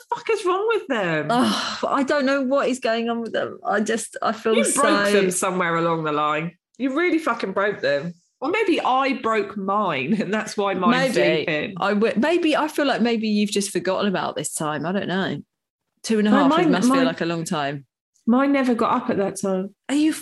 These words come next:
Speaker 2: fucking joking?
Speaker 1: No.
Speaker 2: <laughs> I hate you so much.
Speaker 1: No, mine just
Speaker 2: <gasps>
Speaker 1: never did.
Speaker 2: I have aged so much in the last two years.
Speaker 1: For us, it's always been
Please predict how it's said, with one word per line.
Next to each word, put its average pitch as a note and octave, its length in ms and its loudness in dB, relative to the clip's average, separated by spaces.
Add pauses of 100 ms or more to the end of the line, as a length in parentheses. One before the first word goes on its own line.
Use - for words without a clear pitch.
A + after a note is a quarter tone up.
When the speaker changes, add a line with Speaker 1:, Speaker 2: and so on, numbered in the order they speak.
(140)
Speaker 2:
fucking C#4+ 340 -2
joking? C4 640 0 (140)
Speaker 1:
No. G3+ 480 0
Speaker 2:
<laughs> - 380 -20
I - 240 -4
hate - 280 -4
you G3+ 140 -4
so - 340 -6 (300)
much. G#3 120 -6 (200)
Speaker 1:
No, G#3 100 -2
mine F#3 520 0
just F#3+ 200 0 (220)
Speaker 2:
<gasps> F#3 140 -8
Speaker 1:
never F#3 240 0
did. F#3 360 0 (220)
Speaker 2:
I A3+ 160 2
have A3 180 2
aged F3 360 0
so F#3 200 0
much F#3 300 0
in D#3 60 -2
the D3+ 80 -2
last E3+ 260 -2
two D#3 80 0
years. E3 240 0
Speaker 1:
For B3 80 2
us, B3 300 -2
it's A3+ 180 -2
always G#3+ 340 0
been F3+ 460 -2